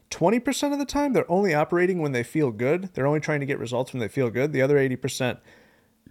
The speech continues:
you labeled it anxiety. I often wonder how fear plays into people's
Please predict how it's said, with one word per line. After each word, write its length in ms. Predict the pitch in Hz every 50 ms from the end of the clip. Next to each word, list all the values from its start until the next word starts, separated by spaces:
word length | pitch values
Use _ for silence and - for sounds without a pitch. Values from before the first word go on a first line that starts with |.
| - - - - - - - -
you 200 | - 147 123 120
labeled 360 | 123 127 131 131 147 151 151
it 100 | 156 147
anxiety. 640 | 156 151 143 165 175 190 170 117 90 65 - - _ _ _ _ _ _ _ _ _ -
I 240 | - 123 127 127 120
often 480 | 98 127 151 175 180 - - 214 196
wonder 500 | 170 156 139 123 113 113 117 147 175 - _ _ _ - _ _ _ _ _ _ _ _ _ _ _ _ _ _ - -
how 280 | - 156 151 151 156
fear 500 | 147 - - - - - 190 175 160 151
plays 360 | 147 - - 156 139 139 120 131
into 160 | 131 131 127
people's 420 | - 139 131 - 120 123 120 123